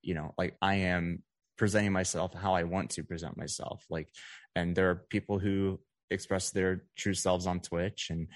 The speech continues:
um, you know, that is something that, um, you know, I always strive w-, with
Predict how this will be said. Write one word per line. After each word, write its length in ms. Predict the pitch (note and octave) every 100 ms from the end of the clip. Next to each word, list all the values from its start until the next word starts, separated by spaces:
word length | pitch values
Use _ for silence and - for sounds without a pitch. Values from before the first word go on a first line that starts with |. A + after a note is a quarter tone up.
| - - _
um, 440 | F#2 E2+ E2 D#2+ D2+ -
you 60 | F#2+
know, 180 | E2+ E2+ F2+
that 260 | F2+ - -
is 580 | F2 E2+ E2+ D#2+ - - _ _ _ _ _ _ _ _ _ _
something 420 | - G2+ F2+ F2 F2
that, 260 | E2+ E2+ -
um, 460 | F2+ F2 E2+ E2+ E2+ -
you 80 | F#2
know, 140 | E2+ -
I 140 | G#2
always 200 | G2+ G2+
strive 380 | - G2 F#2 F#2 - _ -
w-, 200 | G2+ G2+
with 100 | G2